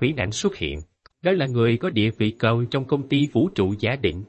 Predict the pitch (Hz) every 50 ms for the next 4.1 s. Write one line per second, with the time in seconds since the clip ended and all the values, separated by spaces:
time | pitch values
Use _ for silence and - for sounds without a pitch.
0 | _ _ _ _ _ _ _ - 110 104 107 110 - - 147 147 139 - 180 185
1 | 185 - 113 101 101 98 92 92 82 90 123 151 165 151 - - 107 107 107 -
2 | - 143 143 135 - 143 160 196 190 - 175 170 160 - 117 98 107 - - 139
3 | 139 127 - 98 87 90 95 185 - - _ _ - - 131 123 113 101 95 -
4 | - 143